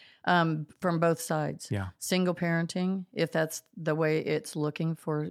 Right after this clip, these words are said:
Speaker 1: you know,
Speaker 2: Mm-hmm.
Speaker 1: some unexpected pregnancies,
Speaker 2: Mm-hmm.
Speaker 1: that is a very difficult road. Know what you're getting into,
Speaker 2: Mm-hmm.
Speaker 1: but I'm, you know, I, I can't emphasize enough, just, you know, if they're a believer, just
Speaker 2: Yeah.
Speaker 1: pray, seek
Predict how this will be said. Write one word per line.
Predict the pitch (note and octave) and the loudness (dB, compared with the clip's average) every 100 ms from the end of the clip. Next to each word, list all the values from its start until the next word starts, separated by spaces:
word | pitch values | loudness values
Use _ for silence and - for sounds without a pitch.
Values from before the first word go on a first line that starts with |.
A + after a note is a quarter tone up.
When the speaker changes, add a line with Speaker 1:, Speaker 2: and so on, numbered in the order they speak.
| - | -4
Speaker 1:
you | D#3+ | -2
know, | D3 | 0
Speaker 2:
Mm-hmm. | D3 | 0
Speaker 1:
some | G#2 D#3 D3+ D3+ - _ | 0 2 2 0 -6 _
unexpected | D#3+ D3 - - D3+ - C#3+ | -4 -2 -4 -6 -6 -6 -8
pregnancies, | - C#3+ E3 - E3+ E3 B2+ | -6 -6 -6 -6 -4 -2 -2
Speaker 2:
Mm-hmm. | F#2+ G#2+ A#2+ - _ | -2 -2 -4 -10 _
Speaker 1:
that | E3+ E3+ - | 4 4 2
is | D#3+ D#3 D3+ D3 - - | 0 2 0 -2 -8 -2
a | D#3 D#3 | 0 0
very | - E3+ D3+ E3 D#3+ | -4 -10 -2 2 2
difficult | D#3 D#3 D#3 D3 D#3 | 0 -4 -6 -4 -4
road. | - D3 D#3+ E3+ - _ _ _ _ _ _ - - | -2 -2 -2 -6 -12 _ _ _ _ _ _ -12 -2
Know | E3 E3+ | 2 4
what | E3+ E3+ | 2 0
you're | E3 | -2
getting | E3 D#3+ D#3+ | -2 0 0
into, | E3 E3+ F3+ | -2 -2 -2
Speaker 2:
Mm-hmm. | F3+ F3+ E3+ _ _ _ - | 0 0 -2 _ _ _ -2
Speaker 1:
but | D#3 D3+ - | 0 0 -2
I'm, | D#3 D#3 D#3 D#3+ - _ | -2 0 0 -2 -12 _
you | B3+ E3 | -4 0
know, | D#3+ D3+ | 2 2
I, | D3+ D3+ D#3 - | 0 0 -2 -2
I | D3+ | -4
can't | D3+ E3 D#3+ | -2 -4 -2
emphasize | D#3+ D#3 - D3+ D3+ | -2 -4 -4 -4 -2
enough, | D3 E3+ | -2 -4
just, | - D3 - - | -4 -8 -8 -6
you | D#3+ | -4
know, | D3 C#3+ D#3 - | -2 -2 -6 -6
if | D#3+ C#3+ | -6 -4
they're | D#3+ D3 | -2 -2
a | |
believer, | C#3+ C#3+ D3+ D3+ C#3 D3+ - | -2 -2 -2 -2 -4 -4 -6
just | D3 - - | -8 -8 -10
Speaker 2:
Yeah. | A#2 | -6
Speaker 1:
pray, | D3+ D3 C3+ D#3 | -2 -2 -2 -6
seek | - - - D#3 D3+ - | -10 -14 -4 -2 -2 -10